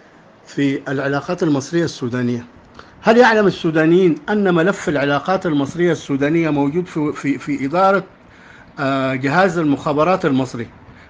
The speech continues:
ما موجود في وزارة الخارجية. يعني الناس ديل ما بيعاملونا كأنداد، ما بيعاملونا بالمثل، ما بيعاملونا ب-، زي ما هم بيغنوا مرات لما تكون العلاقات كويسة، العلاقات الأزلية، وإحنا كنا دولة واحدة،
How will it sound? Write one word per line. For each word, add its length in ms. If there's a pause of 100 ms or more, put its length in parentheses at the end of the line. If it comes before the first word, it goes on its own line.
ما 140
موجود 300
في 120
وزارة 340
الخارجية. 580 (400)
يعني 200
الناس 220
ديل 200
ما 160
بيعاملونا 840
كأنداد، 640
ما 120
بيعاملونا 600
بالمثل، 500
ما 140
بيعاملونا 580
ب-، 300 (360)
زي 180
ما 120
هم 200
بيغنوا 440
مرات 340
لما 180
تكون 240
العلاقات 460
كويسة، 360
العلاقات 540
الأزلية، 840
وإحنا 280
كنا 400
دولة 360
واحدة، 500